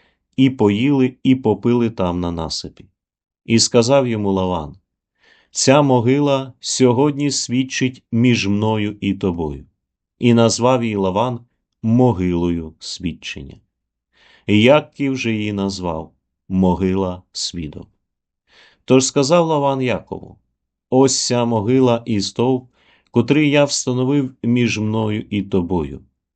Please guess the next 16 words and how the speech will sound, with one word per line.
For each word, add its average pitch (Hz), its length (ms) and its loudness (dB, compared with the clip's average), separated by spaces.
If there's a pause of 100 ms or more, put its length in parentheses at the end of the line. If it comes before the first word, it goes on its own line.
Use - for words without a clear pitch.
(220)
Свідчить 127 560 2
ця 98 160 0
могила 104 640 0 (300)
і 143 160 6
свідчить 107 680 -4
цей 85 260 -2
стовп». 71 420 -8 (960)
Через 117 380 2
це 151 280 -2 (320)
дано 113 380 2
їй 139 140 0
назву 120 640 -4 (280)
«Могила 117 640 2
свідчить 117 800 -4
і 113 140 0
бачення», 110 800 -2